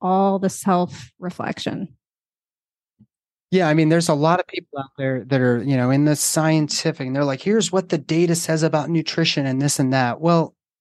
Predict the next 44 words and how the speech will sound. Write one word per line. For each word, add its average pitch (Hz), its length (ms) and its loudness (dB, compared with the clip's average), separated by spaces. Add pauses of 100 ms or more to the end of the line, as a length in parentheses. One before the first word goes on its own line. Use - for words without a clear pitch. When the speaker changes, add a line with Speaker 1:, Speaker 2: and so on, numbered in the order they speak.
Speaker 2:
nutritional 170 640 0
science 139 440 0
is 123 200 -6
some 139 240 -2
of 123 60 -4
the 120 60 -6
poorest 131 500 -4
science 117 340 -2
out 165 180 2
there 107 160 -2
'cause 113 180 -6
it's 131 140 -4
all 151 220 2
based 135 420 0
on 120 160 0
self-reporting. 123 960 -2 (580)
So 165 160 2
drawing 160 360 2
conclusions 160 800 -2
definitively 139 720 0
of, 113 240 -8
as 135 160 -6
to 127 100 -6
what's 170 240 -2
happening 127 460 -4
on 117 100 -4
a 113 60 -6
cellular 165 720 2
level 139 440 0
when 117 200 -4
you 139 160 2
eat 127 260 -2
this - 320 -2
many 160 240 2
carrots 135 680 0
versus 135 440 -2
this 143 260 -2
many 156 200 2
bananas 143 480 0
or 135 60 0
whatever 139 360 0
is 123 220 -2
just - 280 0
like, 127 220 0